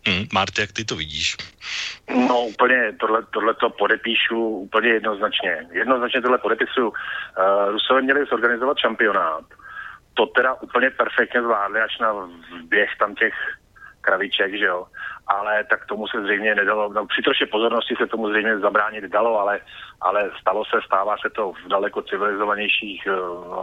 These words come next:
Speaker 2: lokalitách, ale tohle si prostě měl zase Míra Bosák přesně, chtěl být světovej, takže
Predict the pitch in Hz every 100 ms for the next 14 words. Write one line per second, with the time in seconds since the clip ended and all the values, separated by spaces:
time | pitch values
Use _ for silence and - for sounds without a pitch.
0 | 92 95 104 104 - 107 110 92 98 107
1 | - - - - 92 107 - 113 110 -
2 | 113 113 117 113 101 98 - 123 107 101
3 | 117 95 - 101 104 - 90 110 98 104
4 | _ - - - 92 95 110 - 95 110
5 | 98 101 101 - - - - 92 92